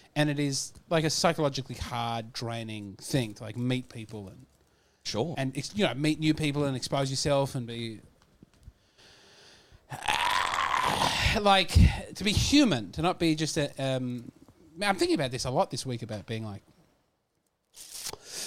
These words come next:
Speaker 1: expressing this really badly, but I think about the percentage of yourself you're able to be with different people.
Speaker 2: Mm.
Speaker 1: And it's a low percentage for most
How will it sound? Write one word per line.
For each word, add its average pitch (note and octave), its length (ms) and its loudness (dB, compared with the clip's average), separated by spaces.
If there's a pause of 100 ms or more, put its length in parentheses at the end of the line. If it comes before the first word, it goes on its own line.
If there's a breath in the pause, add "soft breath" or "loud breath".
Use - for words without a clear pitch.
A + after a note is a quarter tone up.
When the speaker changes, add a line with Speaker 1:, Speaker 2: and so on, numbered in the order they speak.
(300 loud breath)
Speaker 1:
expressing - 440 0
this - 160 -14
really D3 140 -4
badly, C3+ 480 0
but B2 140 -8 (2750)
I - 60 -2
think C#4 140 6
about A3 180 8 (720)
the F#3 160 2
percentage A3 560 4
of F3+ 100 -2
yourself F3 400 2
you're D#3 100 2
able D3 200 2
to C#3 80 0
be C#3+ 220 0
with C#3 160 -2
different B2 280 -10
people. - 380 -10 (340)
Speaker 2:
Mm. F2+ 40 -18 (720)
Speaker 1:
And G3 120 8
it's C4+ 100 2
a - 80 4
low D3+ 600 8
percentage B2 540 -4
for B2+ 120 -10
most A2 520 -10